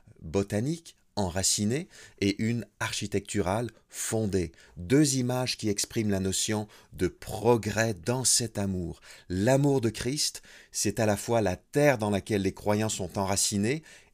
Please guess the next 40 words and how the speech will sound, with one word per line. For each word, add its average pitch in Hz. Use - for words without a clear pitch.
et 156
le 127
fondement 120
sur 107
lequel 101
leur 90
vie 98
est 95
construite. -
Bien 92
que 95
l'amour 98
de 98
Christ -
n'ait 90
aucune 147
limite 120
dans 87
sa 78
largeur, 107
sa -
longueur, 101
sa -
hauteur 98
et -
sa 82
profondeur, 92
dans 82
toutes 143
ses -
dimensions, 92
il 165
nous 135
est 117
possible, 101
avec 123
le 101
secours 101
de 98
Dieu, 98